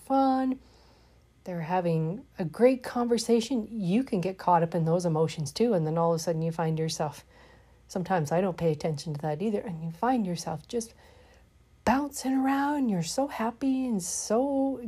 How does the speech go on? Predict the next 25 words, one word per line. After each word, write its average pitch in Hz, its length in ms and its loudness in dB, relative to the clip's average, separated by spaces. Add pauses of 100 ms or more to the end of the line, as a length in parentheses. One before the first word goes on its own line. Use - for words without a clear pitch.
(140)
giddy. 247 460 0 (840)
You 202 100 0
have 220 180 2
to - 80 -6
take - 220 -2
it 185 120 -8
down 180 240 4
a 160 40 2
notch 147 340 0
unless 160 360 0
you 180 80 -2
prefer 165 340 -2
to 160 60 0
be 170 240 0
like 147 260 -4
that. 165 260 -6 (160)
It 190 180 -8
just 170 200 -4
depends 170 400 -2
on 156 160 0
your 151 120 -2
motives 160 460 0
and 151 120 -6
your 156 100 -6
choices. 165 540 -6